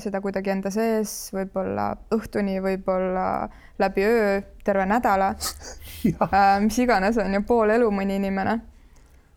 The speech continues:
Speaker 1: Aga sa ütlesid mulle kakskümmend aastat tagasi <laughs> seda, et täpselt samamoodi saame neid rõõmuhetki kanda.
Speaker 2: See on imelik, kui vahest hakkad mõtlema, mis su tuju ära vi-, viis. Mis mõttetu pisiasi. Muidugi vanusega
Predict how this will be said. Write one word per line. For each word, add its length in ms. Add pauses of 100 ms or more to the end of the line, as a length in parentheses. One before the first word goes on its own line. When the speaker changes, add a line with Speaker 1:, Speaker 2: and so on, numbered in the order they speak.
(120)
Speaker 1:
Aga 240
sa 160
ütlesid 480
mulle 280
kakskümmend 580
aastat 300
tagasi 440 (440)
<laughs> 460
seda, 280 (260)
et 80
täpselt 320
samamoodi 480
saame 280
neid 240
rõõmuhetki 600
kanda. 320 (720)
Speaker 2:
See 140
on 100
imelik, 480
kui 140
vahest 240
hakkad 180
mõtlema, 320
mis 320
su 160
tuju 240
ära 240
vi-, 240
viis. 460 (500)
Mis 240
mõttetu 880
pisiasi. 540 (300)
Muidugi 280
vanusega 400